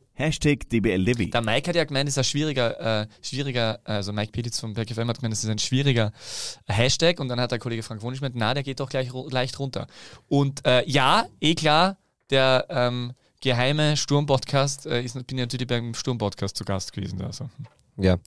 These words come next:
Speaker 2: Ja.
Speaker 3: auf jeden Fall, es gab, ähm, einiges oder es gibt einiges zu besprechen, deswegen würde ich vorschlagen, wenn wir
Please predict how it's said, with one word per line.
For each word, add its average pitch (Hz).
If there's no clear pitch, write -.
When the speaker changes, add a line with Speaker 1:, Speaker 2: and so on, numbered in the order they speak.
Speaker 2:
Ja. -
Speaker 3:
auf 110
jeden 135
Fall, 127
es -
gab, 117
ähm, 104
einiges 139
oder 110
es -
gibt -
einiges 127
zu -
besprechen, 120
deswegen 123
würde 131
ich -
vorschlagen, 117
wenn 117
wir 113